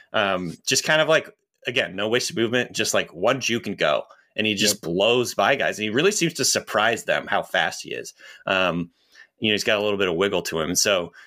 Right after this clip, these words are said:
Speaker 2: the other thing, I think he's good at the catch point. He, he shows good concentration at the catch point, like,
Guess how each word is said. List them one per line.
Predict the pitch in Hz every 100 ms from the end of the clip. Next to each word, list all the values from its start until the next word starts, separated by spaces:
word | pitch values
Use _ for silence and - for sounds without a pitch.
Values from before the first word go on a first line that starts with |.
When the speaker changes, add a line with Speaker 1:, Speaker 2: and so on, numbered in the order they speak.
| _ _ _ _ -
Speaker 2:
the | 120
other | 127
thing, | 120 123
I | 104
think | 120 107
he's | 101
good | - 107
at | 104
the |
catch | 87 104 95
point. | 113 107 98
He, | 98
he | 101
shows | 95 110 101
good | 101 -
concentration | 92 92 87 - 85 92 107
at | 104
the | -
catch | 104 -
point, | 113 87
like, | 85